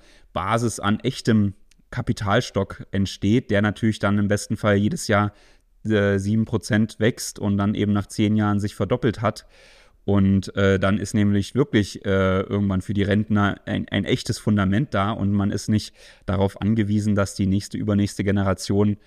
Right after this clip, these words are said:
ähm, noch so viel arbeitet, weil die gibt's ja einfach nicht, ne? Den, den demografischen Wandel kennt man ja. Also insofern, vielleicht ist das so der erste Minischritt in diese Richtung,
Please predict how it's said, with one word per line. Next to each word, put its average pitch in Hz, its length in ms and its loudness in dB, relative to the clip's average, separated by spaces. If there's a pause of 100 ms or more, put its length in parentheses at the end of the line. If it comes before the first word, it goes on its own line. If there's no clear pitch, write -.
(340)
ähm, 95 600 2
noch 101 180 0
so - 140 -4
viel - 180 -2
arbeitet, 117 600 -2
weil 98 320 2 (240)
die 110 80 -4
gibt's - 240 -6
ja 104 80 2
einfach - 300 -2
nicht, 92 240 -4
ne? 123 180 0
Den, 104 320 0
den 101 180 0
demografischen 101 680 -2
Wandel 98 220 2
kennt 110 200 -4
man 101 160 2
ja. 92 140 0 (400)
Also 101 160 0
insofern, 120 300 2 (200)
vielleicht 113 220 -2
ist 131 120 -4
das 123 140 -2
so 143 100 2
der 139 260 -4
erste 156 380 -6
Minischritt 170 720 0
in 143 140 0
diese 135 280 -2
Richtung, 156 480 0